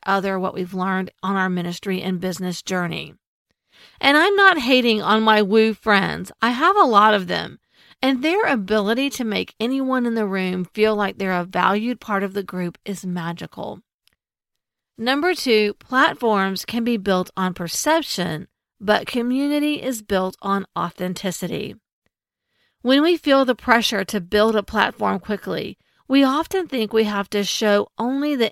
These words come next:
insta-perfect parts of our world. Don't give anyone any reason to tune us out. But in community, we can show up as our authentic selves. In fact, the things that make us quirky or different or a little undone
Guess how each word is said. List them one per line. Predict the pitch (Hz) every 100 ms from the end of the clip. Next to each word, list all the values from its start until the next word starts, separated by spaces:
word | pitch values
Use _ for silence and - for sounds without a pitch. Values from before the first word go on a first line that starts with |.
| -
insta-perfect | 262 285 - 285 - 208 185 - 185 -
parts | - 190 180 196
of | 180
our | 185
world. | 175 185 - - - _ _ _ _ -
Don't | 262 269
give | 269 294 -
anyone | 233 254 254 214 190 180 180 -
any | 226 269 269
reason | 226 190 175 180 180
to | 175
tune | - 185 175
us | 180
out. | - 175 - _ _ _ _ _ _ _ _ _ _ _ -
But | 226
in | 233 233
community, | - 233 262 311 269 202 185 185 -
we | 202 226
can | 294 320
show | - 269 226
up | 185 175 _
as | 208 214
our | - 196 196 -
authentic | 214 - - 240 220 196 -
selves. | - 175 170 165 - - _ _ _ _ -
In | 294 285
fact, | 294 277 269
the | 269
things | 285 302 349
that | 277
make | 233 220
us | 202 -
quirky | - 285 285 294 294
or | 220 202
different | 226 220 233 233
or | 214 208 -
a | 226
little | 233 311 427 427
undone | 240 226 208 196 165 -